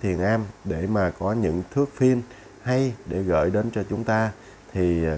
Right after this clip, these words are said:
cũng rất là mệt mỏi. Thì qua đây, trước khi mà vào cái nội dung,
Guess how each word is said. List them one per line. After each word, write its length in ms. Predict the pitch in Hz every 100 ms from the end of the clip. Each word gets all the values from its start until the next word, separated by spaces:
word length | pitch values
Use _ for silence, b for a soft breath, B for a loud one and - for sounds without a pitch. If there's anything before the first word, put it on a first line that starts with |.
| -
cũng 180 | 80 87
rất 180 | 120 139
là 80 | 101
mệt 180 | 85 80
mỏi. 340 | 87 82 101 135 B B -
Thì 80 | 90
qua 160 | 104 113
đây, 220 | 113 110 -
trước 140 | 147 147 - - -
khi 200 | - 123
mà 200 | 110 101
vào 300 | 92 92 90 -
cái 180 | 101
nội 220 | 117 87 98
dung, 260 | 123 127